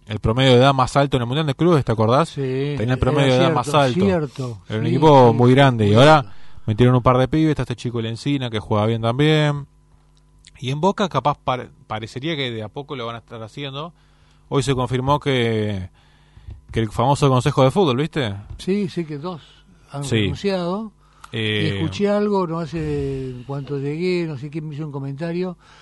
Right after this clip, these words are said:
Speaker 2: que iban a poner un manager externo.
Speaker 1: Sí, van a poner un manager
Speaker 2: Pero no
Speaker 1: externo.
Speaker 2: escuché quién, no escuché nada. Escuché
Speaker 1: Yo las
Speaker 2: nada
Speaker 1: opciones
Speaker 2: que
Speaker 1: que escuché, o sea, la idea es el Consejo de Fútbol es lo que en Boca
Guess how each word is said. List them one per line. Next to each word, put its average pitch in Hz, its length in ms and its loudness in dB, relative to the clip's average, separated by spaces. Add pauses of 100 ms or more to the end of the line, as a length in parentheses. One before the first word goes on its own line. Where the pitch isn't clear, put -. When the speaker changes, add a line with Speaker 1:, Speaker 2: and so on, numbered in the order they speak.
(260)
Speaker 2:
que - 120 -4
iban 190 100 2
a 180 60 0
poner 160 180 -2
un 156 160 -2
manager 160 460 0
externo. 131 640 -4
Speaker 1:
Sí, 107 240 -8 (120)
van 120 100 -4
a 123 60 -4
poner 123 100 -2
un 123 60 -4
manager 120 240 -2
Speaker 2:
Pero 147 100 0
no 156 80 -2
Speaker 1:
externo. 185 160 -4
Speaker 2:
escuché 165 280 -8
quién, 202 280 -4
no 180 60 -4
escuché 170 280 -8
nada. 127 380 -8
Escuché 131 160 -12
Speaker 1:
Yo 175 80 0
las 214 140 2
Speaker 2:
nada 175 80 -2
Speaker 1:
opciones 175 320 -2
Speaker 2:
que - 20 -10
Speaker 1:
que 147 80 -2
escuché, 175 560 -4 (260)
o 101 80 -14
sea, - 160 -4
la 123 100 0
idea 143 220 2
es 120 140 -4
el 107 80 -10
Consejo 139 260 -4
de 151 80 2
Fútbol 190 220 2 (120)
es 139 80 2
lo 131 140 2
que 120 120 -6
en 113 180 -6
Boca 131 300 -2